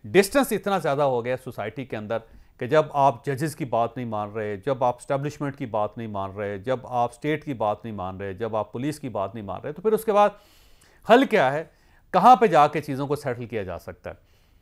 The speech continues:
क्योंकि अब अगर कोई तफ्तीशी टीम भी बन जाती है, कोई तफ्तीशी कमीशन भी बन जाता है, लेकिन अगर इमरान खान साहब उसे तस्लीम नहीं करेंगे या पुलिस उसे नहीं मानेगी, तो फिर उस रिपोर्ट का, उसकी क्या अहमियत होगी,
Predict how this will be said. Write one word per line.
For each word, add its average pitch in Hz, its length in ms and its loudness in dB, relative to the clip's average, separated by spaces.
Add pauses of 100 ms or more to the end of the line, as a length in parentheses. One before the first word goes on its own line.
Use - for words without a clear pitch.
(140)
क्योंकि 170 200 4
अब 202 240 10
अगर 214 180 6
कोई 190 140 0
तफ्तीशी 165 420 -2
टीम 151 260 -2
भी 180 60 -2
बन 160 160 -2
जाती 139 320 0
है, 117 220 -6 (500)
कोई 165 120 0
तफ्तीशी 180 600 -4 (200)
कमीशन 214 340 2
भी 233 80 4
बन 151 180 0
जाता 131 280 0
है, 123 140 -4 (420)
लेकिन 147 220 0
अगर 160 200 4
इमरान 127 260 0
खान 131 180 -2
साहब 123 200 -4
उसे 113 180 -8
तस्लीम 113 360 -10
नहीं 107 300 -8
करेंगे 139 320 -6
या 208 120 2
पुलिस 208 320 -2
उसे 143 180 -4
नहीं 131 120 -6
मानेगी, 110 440 -6 (240)
तो 143 60 -6
फिर 151 140 -4
उस 156 260 -6
रिपोर्ट 120 320 -6
का, 123 360 -4 (180)
उसकी 135 220 -10
क्या 175 220 2
अहमियत 113 400 -4
होगी, 90 260 -12